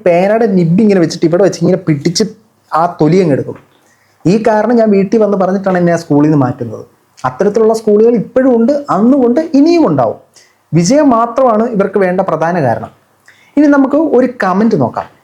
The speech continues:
ഇത് സ്കൂളുകാരുടെ സ്ഥിരം പണിയാണ്.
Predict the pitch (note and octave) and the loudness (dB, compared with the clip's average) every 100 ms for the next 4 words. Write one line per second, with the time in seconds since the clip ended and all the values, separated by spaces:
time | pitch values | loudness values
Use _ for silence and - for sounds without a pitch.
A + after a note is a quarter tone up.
0 | _ _ _ _ _ _ _ - _ _ | _ _ _ _ _ _ _ -20 _ _
1 | _ _ G#3+ C#4+ E4 D#4+ - G3+ A#3+ C4 | _ _ 0 2 0 -2 0 2 4 2
2 | C4 A3+ C4+ B3+ - G3 A#3 E3+ C#3 B2+ | 2 2 0 -2 0 0 2 0 0 -2
3 | A2+ | -4